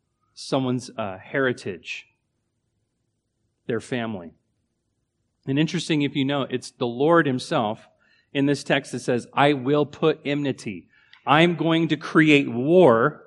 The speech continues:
between you two groups of people. Look how Jesus describes it in the parable of the wheat and tares. What happens? He plants his seed in the world,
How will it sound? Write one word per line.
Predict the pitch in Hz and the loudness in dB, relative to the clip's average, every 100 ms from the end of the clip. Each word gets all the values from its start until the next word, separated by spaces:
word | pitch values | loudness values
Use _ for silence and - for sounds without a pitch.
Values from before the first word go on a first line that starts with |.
| - | -10
between | 139 - 165 143 127 | -10 -6 -4 -2 -4
you | 127 165 | -4 -6
two | 160 - 143 | -4 -2 -2
groups | 127 131 123 | -2 -4 -4
of | 120 - | -10 -8
people. | 139 135 92 - _ _ _ _ _ _ _ _ _ _ _ _ _ | -8 -8 -10 -12 _ _ _ _ _ _ _ _ _ _ _ _ _
Look | 139 147 | -2 2
how | 175 156 | 4 2
Jesus | 165 156 165 | 2 -6 -8
describes | 175 - 156 190 156 | -8 -2 2 2 2
it | 143 | -4
in | |
the | 127 | -4
parable | - 151 131 | -2 -2 0
of | 123 | -4
the | |
wheat | 120 120 | -4 -6
and | 110 | -8
tares. | 131 131 135 | -6 -6 -4
What | 143 | -6
happens? | 147 151 120 107 | -4 -4 -6 -10
He | 156 | -12
plants | - 160 156 | -6 -6 -6
his | 139 | -10
seed | - 151 160 151 | -8 -8 -6 -6
in | |
the | 117 | -8
world, | 110 123 156 190 | -6 -4 -2 -4